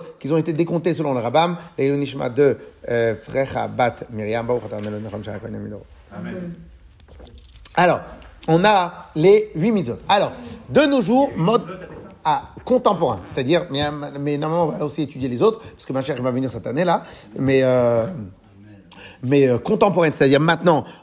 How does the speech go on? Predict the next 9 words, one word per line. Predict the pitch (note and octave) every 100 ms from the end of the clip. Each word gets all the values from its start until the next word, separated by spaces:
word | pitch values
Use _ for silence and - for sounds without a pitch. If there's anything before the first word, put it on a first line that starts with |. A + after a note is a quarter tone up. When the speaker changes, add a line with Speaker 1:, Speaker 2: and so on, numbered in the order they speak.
| -
Speaker 1:
en | C#3+ D3 C3+
deux | B2 E3+
mille, | F#3 F#3 F3+ D#3
euh, | C#3 B2 A2 A2+
jusqu'à | A#2+ E3 C#3
deux | A#2+
mille | E3+ E3+
vingt-deux, | D#3 D#3+ D3+
euh, | E3+ D#3 A#2+ A#2